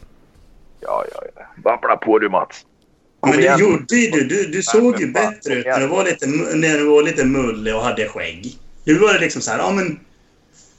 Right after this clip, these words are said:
Speaker 2: Du såg ut med lite sjöbuse, liksom så här. Så du rakade av dig och började träna, så liksom så här, allt det här, huden sitter kvar, så liksom så här, det börjar se ut som en gammal gubbe istället.
Speaker 1: Ja, ja, kom igen när du är fyrtiosex år, Mats, ska vi se hur du ser ut.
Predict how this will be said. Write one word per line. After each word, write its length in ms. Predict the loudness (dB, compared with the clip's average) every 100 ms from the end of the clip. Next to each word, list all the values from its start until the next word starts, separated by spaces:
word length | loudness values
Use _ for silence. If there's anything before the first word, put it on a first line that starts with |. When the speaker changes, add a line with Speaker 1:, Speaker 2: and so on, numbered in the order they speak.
| -2
Speaker 2:
Du 120 | 2
såg 160 | 4 4
ut 260 | 4 2
med 100 | 0
lite 160 | 0 0
sjöbuse, 720 | 0 0 0 -6 -6 -8 -8
liksom 280 | -8 -10 -10
så 80 |
här. 200 | -10 -10 -14 _
Så 100 | 0
du 360 | 2 4 2 2
rakade 440 | 2 0 2 2
av 220 | 4 4
dig 100 | 2
och 60 | 0
började 300 | 0 0 -2
träna, 560 | -4 -2 -2 -2 -4 -4
så 120 | -4
liksom 200 | -6 -6
så 100 | -6
här, 200 | -6 -6 -10 -6
allt 280 | -2 -2 0
det 60 | 0
här, 300 | 0 -2 -6 -12 -8 -4
huden 520 | -4 -4 0 0 0
sitter 320 | -4 -4 -6
kvar, 340 | -2 2 2 0
så 120 | -2
liksom 240 | -6 -6
så 60 | -4
här, 60 |
det 60 | -2
börjar 160 | 0 0
se 140 | 0
ut 60 | 0
som 80 | 0
en 80 |
gammal 340 | 2 2 0 0
gubbe 360 | 0 0 -2 -2
istället. 460 | -2 -6 -12 -14 -18 _ _ _ _ _ _ _ _ _ _ -20 -20 _
Speaker 1:
Ja, 200 | -16 -12
ja, 80 | -10 -4
kom 180 | 0
igen 220 | 2 2 2
när 100 | 0
du 140 | 2
är 40 | 2
fyrtiosex 680 | 0 -4 -6 -4 -6 -6
år, 140 | -6 -4
Mats, 240 | -4 -6
ska 160 | -10 -8
vi 100 | -8
se 120 | -6
hur 120 | -6
du 120 | -6 -8
ser 140 | -12
ut. 380 | -14 -16 -20